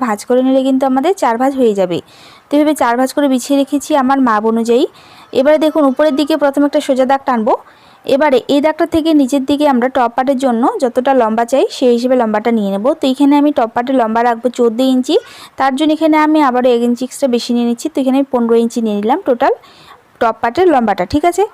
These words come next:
এবার এখান থেকেও একটা সোজা দাগ টানবো। এবারে দেখুন, আমরা উপরের দিকে শোল্ডার নিয়ে নেব। তো এখানে আমি শোল্ডার নিয়ে নিচ্ছি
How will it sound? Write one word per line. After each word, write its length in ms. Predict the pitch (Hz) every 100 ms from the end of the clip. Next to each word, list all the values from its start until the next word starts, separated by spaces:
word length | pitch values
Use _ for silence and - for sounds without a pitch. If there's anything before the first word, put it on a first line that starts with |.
| - -
এবার 200 | - 294 311
এখান 200 | 311 311
থেকেও 180 | 311 311
একটা 120 | 302
সোজা 260 | 302 277 269
দাগ 140 | 269 269
টানবো। 280 | 254 214 277 - - - - - -
এবারে 260 | 269 320 330
দেখুন, 240 | 330 349 294
আমরা 140 | 277 285 254
উপরের 240 | 285 294
দিকে 220 | 285 277 285
শোল্ডার 300 | - 254 269 269
নিয়ে 160 | 233
নেব। 160 | 208 226 392 - - -
তো 60 | -
এখানে 260 | 277 302 311 320
আমি 100 | 330
শোল্ডার 360 | 320 269 254 277
নিয়ে 160 | 285 285
নিচ্ছি 280 | 285 285